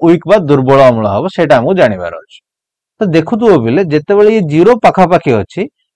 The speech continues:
ଇଏ ଆମର କନସେନଟ୍ରେସନ ଟି ଅଧିକ ଅଛି। And ଯେତେବେଳେ ଆମେ ସେଭେନ ପାଖାପାଖି ଗଲା, ଇଏ କନସେନଟ୍ରେସନ ଟା କମି କମି ଯାଉଛି। ତାର ଅର୍ଥ ଆମେ କଣ ଜାଣିଲେ sir? ଯେତେବେଳେ କୌଣସି ବି ଦ୍ରବଣର ବା କୌଣସି ବି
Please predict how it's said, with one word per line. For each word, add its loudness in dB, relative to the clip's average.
ଇଏ 4
ଆମର 2
କନସେନଟ୍ରେସନ -2
ଟି 0
ଅଧିକ -2
ଅଛି। -12
And -4
ଯେତେବେଳେ 2
ଆମେ 0
ସେଭେନ 2
ପାଖାପାଖି 2
ଗଲା, 2
ଇଏ -4
କନସେନଟ୍ରେସନ -2
ଟା 2
କମି 0
କମି -2
ଯାଉଛି। -10
ତାର 4
ଅର୍ଥ -2
ଆମେ 0
କଣ 2
ଜାଣିଲେ 0
sir? -2
ଯେତେବେଳେ 0
କୌଣସି -4
ବି -4
ଦ୍ରବଣର 0
ବା 0
କୌଣସି -2
ବି -4